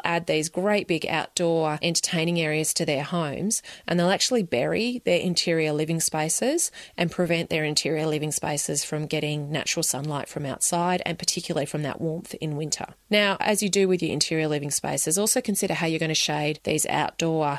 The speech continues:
living spaces from that harsh and hot western sun at the times of year when you need to as well. In terms of how your outdoor living area needs to function, there are some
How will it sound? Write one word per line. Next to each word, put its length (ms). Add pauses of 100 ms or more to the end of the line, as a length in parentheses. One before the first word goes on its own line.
(160)
living 220
spaces 440
from 200
that 180
harsh 580
and 160
hot 260
western 340
sun 640
at 160
the 80
times 280
of 120
year 160
when 160
you 80
need 160
to 180
as 100
well. 300 (140)
In 160
terms 320
of 100
how 160
your 240
outdoor 300
living 320
area 180
needs 240
to 80
function, 580 (340)
there 120
are 60
some 200